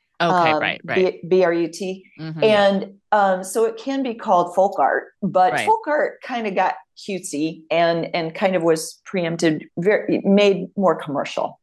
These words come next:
Speaker 2: Wouldn't you
Speaker 1: Mm-hmm.
Speaker 2: agree that some
Speaker 1: Yes,
Speaker 2: folk
Speaker 1: I
Speaker 2: art was?
Speaker 1: Yeah, yeah.
Speaker 2: And, um, and that's not, not really the kind I'm talking about.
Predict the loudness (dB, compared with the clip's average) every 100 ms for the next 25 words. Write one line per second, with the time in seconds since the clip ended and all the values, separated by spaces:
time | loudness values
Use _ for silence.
0 | _ -2 2 2 2 2 2 2 2 2
1 | 0 -2 0 0 2 0 -2 -2 -4 -6
2 | -16 -12 -12 -14 _ _ -18 -18 _ 0
3 | 2 0 -4 -12 -4 -2 0 -2 -8 -16
4 | _ -6 -4 -4 -6 -14 -4 -2 -2 -4
5 | -6 -6 -4 -4 2 2 2 -2 -8 -8
6 | -8 -4 -2 -2 -4 -4 0 2 2